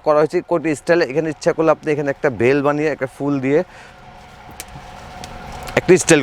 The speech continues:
করতে পারলেন। যে দেখবে ভাববে হয়তো আপনি কোটি পরে আছেন। আর এটা ব্যাক সাইডটা হবে দেখেন দুই কালার কন্ট্রাস্ট করে। আর বডি সাইজটা হবে, এ,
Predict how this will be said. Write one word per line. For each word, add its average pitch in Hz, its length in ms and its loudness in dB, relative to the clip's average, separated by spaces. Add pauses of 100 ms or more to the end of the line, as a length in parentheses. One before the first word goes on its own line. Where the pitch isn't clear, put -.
করতে 113 220 2
পারলেন। 80 220 -2 (640)
যে 139 140 6
দেখবে 170 340 4
ভাববে 139 220 -2
হয়তো 156 200 -2
আপনি 151 220 -4
কোটি 175 200 -2
পরে 123 300 -2
আছেন। 82 220 -14 (1400)
আর 107 60 4
এটা 131 180 4
ব্যাক 139 120 4
সাইডটা 180 260 4
হবে 180 120 4
দেখেন 139 220 2
দুই 131 160 -2
কালার 123 200 4
কন্ট্রাস্ট 107 460 -4
করে। 82 140 -4 (2000)
আর 98 100 2
বডি 123 240 4
সাইজটা 180 240 4
হবে, 190 120 6
এ, 113 580 2